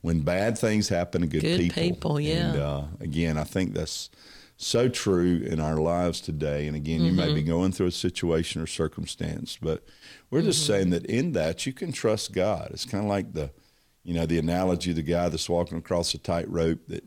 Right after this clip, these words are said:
Speaker 1: you know, at the Niagara Falls, and he goes across and comes back, and the crowd cheers him on, and he says, "Do you believe I can do it again?" And they cheer him
Speaker 2: Mm-hmm.
Speaker 1: on, "Yes, we believe. We,"
Speaker 2: We believe it.
Speaker 1: and
Speaker 2: We believe
Speaker 1: finally
Speaker 2: it.
Speaker 1: he looks down and says, "If you really believe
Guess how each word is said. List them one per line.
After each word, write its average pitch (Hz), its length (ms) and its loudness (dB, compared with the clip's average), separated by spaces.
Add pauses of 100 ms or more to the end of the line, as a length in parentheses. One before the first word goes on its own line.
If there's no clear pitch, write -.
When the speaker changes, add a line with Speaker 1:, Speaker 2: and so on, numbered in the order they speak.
Speaker 1:
you 92 80 -14
know, 76 240 -6 (460)
at - 120 -14
the 80 80 -4
Niagara 87 420 2
Falls, 85 520 2
and 76 120 -2
he 78 80 -2
goes 87 320 2
across 85 440 0
and 82 100 -2
comes 87 200 -2
back, 82 380 -2
and 78 80 -6
the 73 60 -6
crowd 92 360 0
cheers 85 320 -2
him 80 120 -2
on, 82 140 -2
and 80 80 -2
he 78 80 0
says, 78 300 -4
"Do 80 80 -6
you 78 80 0
believe 90 320 2
I 87 100 0
can 82 140 -6
do 85 120 2
it 80 60 -2
again?" 82 380 -2
And 73 100 -6
they - 120 -2
cheer 165 220 0
him 80 100 0
Speaker 2:
Mm-hmm. - 20 -2
Speaker 1:
on, 80 200 -4
"Yes, 85 340 -4
we 87 120 -6
believe. 82 520 -4
We," 85 240 -4
Speaker 2:
We 160 160 -4
believe 170 380 0
it. 165 160 -2
Speaker 1:
and 160 120 -2
Speaker 2:
We 180 100 2
believe 190 120 0
Speaker 1:
finally 180 300 2
Speaker 2:
it. - 40 2
Speaker 1:
he - 60 2
looks 87 260 2
down 82 200 0
and 80 80 0
says, 80 220 -2
"If 80 160 -6
you 90 120 2
really 98 160 4
believe 85 720 0